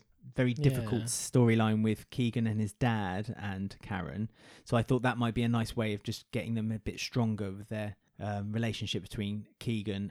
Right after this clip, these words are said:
Speaker 1: and Karen.
Speaker 2: Mm.
Speaker 1: But, um, instead, Keegan actually kind of agreed with Carmel and thought that maybe Shaquille was wasting an opportunity.
Speaker 2: Mm, and he's the one that actually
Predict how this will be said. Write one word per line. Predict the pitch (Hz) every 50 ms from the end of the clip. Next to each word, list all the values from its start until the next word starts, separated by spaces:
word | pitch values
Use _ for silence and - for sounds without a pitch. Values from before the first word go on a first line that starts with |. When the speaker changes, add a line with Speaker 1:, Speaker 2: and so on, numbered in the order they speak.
| - _
Speaker 1:
and | 104 104 95 101 -
Karen. | - - 101 87 85 85 78 95 117 - _ _ - -
Speaker 2:
Mm. | 139 135 127 123 120
Speaker 1:
But, | 135 127 123 - -
um, | 135 131 127 135
instead, | - 147 131 123 - - - - 202 208 - 69 - 131 160 -
Keegan | - - 185 185 165 - 147 135 135 131
actually | - 143 139 - - - 139 135 131 131 127 127 - _ _ _ _ _ _ _ _ _ - - - -
kind | - 262 311 339 311
of | 285 254
agreed | 180 - - 208 240 302 320
with | 285 143 -
Carmel | - 135 120 110 104 107 98 87 73 65 85 123 147
and | 139 156 147
thought | - - 160 156 147 107 -
that | - 156 151 - - -
maybe | 160 160 165 165 151 170 156
Shaquille | - - 156 - - 165 151 151
was | 147 151 143
wasting | 139 151 156 147 - - 156
an | 151
opportunity. | 156 143 - 160 - - 196 208 214 180 - - - -
Speaker 2:
Mm, | 170 170 165 151 135 123 123 123
and | 127 131
he's | 143 147 143 143 135 127
the | 127 123
one | 127 127 123
that | 113 90
actually | 98 113 - - - - 82 76 87 80